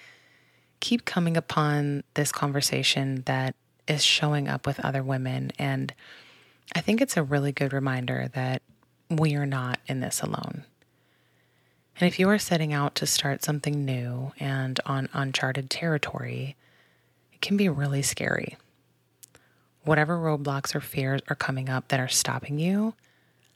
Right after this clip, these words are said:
I guarantee you are not the only one or the first person to feel this way. When it comes to starting something new,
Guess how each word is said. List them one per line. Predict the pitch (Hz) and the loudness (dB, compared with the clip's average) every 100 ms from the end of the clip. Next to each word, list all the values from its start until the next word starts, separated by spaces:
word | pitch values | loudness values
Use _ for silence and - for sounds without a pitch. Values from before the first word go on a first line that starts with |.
| - | -6
I | 180 | -2
guarantee | 139 131 143 135 143 160 - - 135 131 131 - | -2 -2 0 2 2 2 0 0 0 0 -2 -2
you | 143 139 | 0 2
are | 139 | 2
not | 135 131 - | 2 -2 -2
the | 139 | -4
only | - 135 147 | -2 0 2
one | 151 156 160 165 175 190 | 2 2 0 0 -6 -4
or | 151 147 | 0 2
the | 160 | 0
first | - 156 - | 0 -2 -2
person | - 139 - 135 131 135 139 - | 0 0 2 -2 -2 -6 -8 -4
to | 147 | -4
feel | - 131 | -2 -4
this | 127 - | -2 -4
way. | - 135 - _ _ _ - _ _ _ _ _ _ _ _ _ _ _ _ _ _ | -6 -6 -10 _ _ _ -20 _ _ _ _ _ _ _ _ _ _ _ _ _ _
When | - 175 | 2 2
it | |
comes | - 208 208 | 2 2 2
to | 247 | 2
starting | - 151 147 147 | 4 4 2 2
something | - 151 151 151 | 0 2 2 2
new, | 135 131 127 127 - | 2 0 0 -2 -4